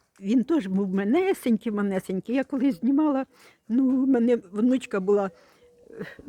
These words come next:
ще знахиляла головку, щоб його побачити. Ось дивіться, який кущ гарний.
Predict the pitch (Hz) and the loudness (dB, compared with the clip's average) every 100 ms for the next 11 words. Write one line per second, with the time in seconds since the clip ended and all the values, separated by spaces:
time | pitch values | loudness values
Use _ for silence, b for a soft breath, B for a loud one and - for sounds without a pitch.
0 | - - - - 196 254 - 381 330 339 | -10 -4 -2 -2 -2 0 2 2 4 4
1 | 294 294 196 294 349 311 - 196 196 185 | 2 0 0 0 2 0 -4 -6 -4 -2
2 | 202 240 - 254 160 170 - 165 - b | -2 -2 -4 -8 -8 -10 -10 -12 -14 b
3 | b b b b - 190 180 175 202 190 | b b b b -10 -4 -2 -2 -2 -2
4 | - 180 - 196 - 196 180 185 170 175 | -4 -8 -6 -8 -6 -6 -2 -2 -2 -2
5 | 175 | -4